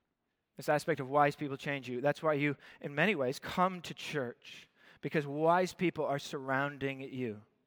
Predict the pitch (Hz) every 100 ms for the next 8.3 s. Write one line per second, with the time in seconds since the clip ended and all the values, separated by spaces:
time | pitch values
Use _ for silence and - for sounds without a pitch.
0 | _ _ _ _ _ _ 151 143 - -
1 | - 190 190 180 165 147 151 147 - -
2 | - 151 127 143 139 139 131 - _ _
3 | _ _ _ 139 160 226 - - 170 165
4 | 160 147 143 131 151 127 107 156 175 -
5 | - 156 160 185 226 151 143 143 165 202
6 | 143 - 147 170 - - 113 - 160 147
7 | 170 156 143 - 202 190 165 143 139 170
8 | 202 - -